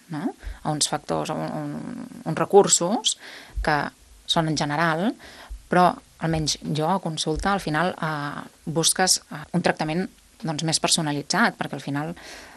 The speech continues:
eh, els beneficis, no? Doncs són, són millors. Sí que respectant el procés de, de tempos de, de cada pacient, perquè cada persona, com hem dit, és diferent i necessita un temps totalment diferent a, a un altre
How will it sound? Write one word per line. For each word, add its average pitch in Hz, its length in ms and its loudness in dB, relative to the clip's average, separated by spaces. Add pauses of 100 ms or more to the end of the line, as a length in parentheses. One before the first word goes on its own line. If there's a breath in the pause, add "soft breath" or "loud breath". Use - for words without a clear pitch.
(160)
eh, 170 40 -8 (380)
els 139 120 -4
beneficis, 147 640 -2
no? - 160 0 (300 loud breath)
Doncs 147 220 -6
són, 151 400 -6
són 156 200 -4
millors. 156 460 -4
Sí - 200 6
que 180 120 4
respectant 175 680 2 (380 loud breath)
el 160 120 2
procés 151 680 0 (120)
de, 143 160 -6
de 147 140 -4
tempos 160 640 0 (400 loud breath)
de, 139 380 -4
de 143 120 -4
cada 147 200 0
pacient, 185 600 0
perquè - 240 -6
cada 156 160 0
persona, 151 440 -2
com 160 120 -4
hem 160 100 -2
dit, 156 160 -4
és 165 100 -4
diferent 165 380 -4
i 202 60 0
necessita 156 480 -2 (100)
un 170 120 0
temps 151 260 -2
totalment 156 360 -4
diferent 147 340 -4
a, 143 200 -6
a - 80 -6
un 139 120 -4
altre 170 340 -2